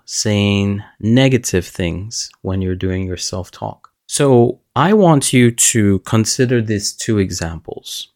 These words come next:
and let me know which one you feel is best. And you'll see where this podcast is going or this episode is going. So if you wake up in the morning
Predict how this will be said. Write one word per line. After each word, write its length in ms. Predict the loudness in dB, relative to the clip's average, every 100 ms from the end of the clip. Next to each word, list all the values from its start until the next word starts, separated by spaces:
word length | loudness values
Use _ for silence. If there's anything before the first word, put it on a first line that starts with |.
| _ _ _
and 140 | 2 4
let 180 | 4
me 100 | 4
know 200 | 4 6
which 400 | 4 2 -2 -2
one 260 | -4 -2 -2
you 320 | -2 -2 -2
feel 560 | -2 -2 -2 0 -4 -10 -10
is 160 | -8
best. 560 | -4 -4 -4 -4 -10 -12 _
And 300 | -6 -6 -4
you'll 200 | 0 0
see 220 | 2 0 2
where 240 | 4 4
this 260 | 4 0 -2
podcast 760 | _ 0 0 -2 -6 -6 -6
is 160 | -8 -8
going 560 | -6 -6 -4 -8 -10 -14
or 120 | -8
this 200 | -8 -8
episode 520 | -10 -10 -10 -10 -10 -12
is 140 | -16
going. 320 | -14 -14 -16 _ _ -4
So 140 | 2
if 280 | 4 2 4
you 160 | 6
wake 320 | 6 6 4 4
up 200 | 2 2
in 140 | 0
the 60 | 0
morning 600 | -2 -4 -6 -12 -18